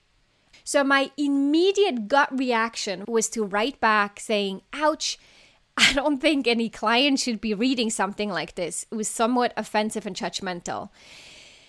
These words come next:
Now, here is what actually happened. I received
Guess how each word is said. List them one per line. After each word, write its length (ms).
Now, 280
here 280
is 160
what 280
actually 520
happened. 840
I 140
received 560